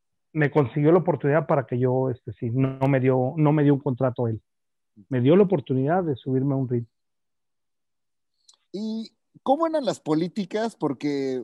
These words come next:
Speaker 2: hoy en día en, en muchos programas americanos siempre hablan de las políticas que había detrás en W C W, que, que dicen que Hogan, Nash y, y, y Scott Hall corrían la, la programación, hacían lo que, hacían lo que ellos querían, tenían control creativo.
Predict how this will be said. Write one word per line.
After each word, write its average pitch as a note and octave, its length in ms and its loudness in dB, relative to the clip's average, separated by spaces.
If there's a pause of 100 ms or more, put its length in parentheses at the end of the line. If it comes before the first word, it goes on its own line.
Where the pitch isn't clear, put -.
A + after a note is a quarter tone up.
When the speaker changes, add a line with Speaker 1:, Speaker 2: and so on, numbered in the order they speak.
Speaker 2:
hoy E3+ 180 -2
en F3 100 -2
día D#3 220 2
en, B2+ 200 -6
en A#2+ 120 -8
muchos D3 220 -8
programas D3 340 -2
americanos C3 640 -6
siempre D#3 320 -2
hablan D3+ 200 -2
de C3 80 -8
las A#2 160 -8
políticas C3 640 -6
que A#2 120 -8
había B2+ 200 0
detrás B2+ 680 -6 (380)
en C3 160 -8
W D3 320 0
C D3 160 -10
W, C#3 540 -2
que, A2 280 -8 (380)
que D3+ 80 -6
dicen D3+ 220 -4
que A#2+ 180 -12
Hogan, D3 540 0
Nash C#3 420 -8
y, A2 240 -12
y, A2 420 -10 (400)
y B2+ 160 -6
Scott D#3 300 -6
Hall D3+ 240 0
corrían C3+ 840 -4 (100)
la, A#2+ 340 -8
la A#2+ 140 -6
programación, C3 840 -4
hacían C#3 380 -6
lo C3+ 140 -2
que, - 100 -14
hacían C3+ 240 -8
lo C3 80 -4
que C3 120 -6
ellos C3+ 200 -4
querían, C3+ 640 -6
tenían A#2+ 300 -6
control B2 360 -4
creativo. C#3+ 680 -4